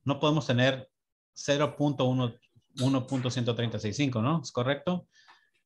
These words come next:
Lo mínimo que podemos tener es punto cinco. Entonces, al hacer su cálculo, le va a quitar ese uno y le va a poner cero punto cinco.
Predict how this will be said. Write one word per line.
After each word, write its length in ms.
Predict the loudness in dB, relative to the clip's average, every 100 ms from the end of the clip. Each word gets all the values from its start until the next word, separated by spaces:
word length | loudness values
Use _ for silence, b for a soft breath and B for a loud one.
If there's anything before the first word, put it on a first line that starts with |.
| _
Lo 140 | 2 6
mínimo 280 | 6 6 2
que 100 | 0
podemos 220 | 0 2
tener 200 | 2 0
es 140 | -2 -2
punto 320 | 2 2 2 2
cinco. 320 | 2 0 0
Entonces, 580 | 0 0 2 0 -2 -14 _ _ -20 -20 -4
al 120 | -2
hacer 220 | -2 -4
su 180 | -4 -2
cálculo, 720 | 2 2 0 0 0 0 -4 _ _ _ _ _ _
le 180 | -2 0
va 120 | 0
a 80 | -2
quitar 560 | -6 0 0 0 -6 -16 _ _ _ _ _ _ _ _
ese 320 | -4 -2 0
uno 200 | 2 4
y 40 | 4
le 60 |
va 60 | 2
a 40 |
poner 300 | 0 0 -2
cero 320 | -2 -2 -2
punto 240 | -2 -4 -4
cinco. 420 | -2 -2 -2